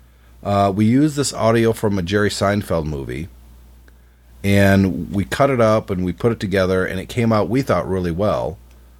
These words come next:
Um, The Source Code, that was the name of his podcast, by the way. And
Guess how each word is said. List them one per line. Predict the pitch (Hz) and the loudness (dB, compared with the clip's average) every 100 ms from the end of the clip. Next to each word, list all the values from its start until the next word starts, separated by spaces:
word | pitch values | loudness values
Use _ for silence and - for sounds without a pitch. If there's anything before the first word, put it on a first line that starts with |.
| _ _ _ - | _ _ _ -14
Um, | 87 87 87 87 - | -6 -2 -2 -2 -4
The | 101 | -4
Source | 110 127 110 | 0 2 0
Code, | - 82 64 55 - - - - | -2 -4 -4 -8 -14 -20 -20 -8
that | 92 76 | -4 -2
was | 90 85 | -4 -4
the | 87 | -4
name | 82 78 | -2 -2
of | 76 | -4
his | 80 69 - - - - - | -6 -6 -8 -14 -20 -12 -8
podcast, | - 71 - 64 - | -4 -4 -4 -8 -6
by | 57 | -8
the | 53 | -6
way. | 50 - - - - - - | -10 -12 -18 -20 -20 -20 -8
And | 110 | -8